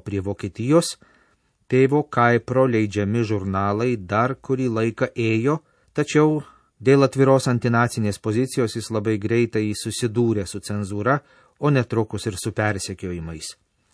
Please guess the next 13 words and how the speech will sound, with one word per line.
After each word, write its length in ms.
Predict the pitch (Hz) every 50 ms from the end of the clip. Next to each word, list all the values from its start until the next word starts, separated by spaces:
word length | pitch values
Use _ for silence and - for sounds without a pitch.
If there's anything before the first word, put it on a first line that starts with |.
| _ _ _ _ _ -
Tūkstantis 460 | 135 120 - - 117 110 113 107 104
devyni 240 | 113 107 107 107 101
šimtai 240 | - 107 104 - 110
keturiasdešimt 600 | 104 - 107 104 107 107 101 104 - - 107 101
pirmųjų 340 | 110 107 110 113 113 104 92
kovo 240 | - 101 101 92 95
mėnesį 540 | 98 117 139 151 147 139 127 - - 127 120 - _ _ _ _ _ _ -
jis 140 | 120 117 110
buvo 220 | 104 101 101 98 92
suimtas 680 | - - 147 147 139 131 127 117 - 117 - - - - _ _ _ _ _ _ _ -
ir 80 | 127 127
uždarytas 600 | 127 107 107 107 117 110 120 123 117 117 104 - -
pirmiausiai 720 | - 104 110 110 107 104 104 101 - - 104 98 98 95